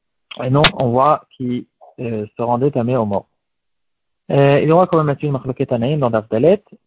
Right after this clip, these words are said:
On va pas rentrer là-dedans. Dans Masechet Makot, on voit aussi encore une chose spéciale qu'il y a dans le Nazir Shimshon,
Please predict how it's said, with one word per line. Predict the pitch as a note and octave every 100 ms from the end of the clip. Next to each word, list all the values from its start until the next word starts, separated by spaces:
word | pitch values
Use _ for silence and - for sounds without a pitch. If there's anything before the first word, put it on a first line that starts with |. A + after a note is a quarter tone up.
| -
On |
va | B2+
pas | C3
rentrer | C#3 A#2 A#2
là-dedans. | G#2+ A#2 D3 G#3 - _ _ _ _ _ _ _ _ -
Dans | C#3 D3+ D3 D3 C#3+ C#3+
Masechet | D#3+ D#3+ - D#3+ G3+
Makot, | F#3 C#3 D3 F3+ - - _ _ _ _
on | D#3 C#3+ C#3+ C#3 C#3
voit | C#3+ C#3 F3+ F3+
aussi | - - F3 -
encore | C#3+ - G3 F3
une | D#3 D3+ D3+ D3+ -
chose | - F#3 F3
spéciale | - D3 - D#3 C#3+
qu'il | C3+
y | D3
a |
dans | C#3+ B2+ A#2
le | C3+ C#3
Nazir | C3+ C#3+ C#3
Shimshon, | A#2 - C3 E3+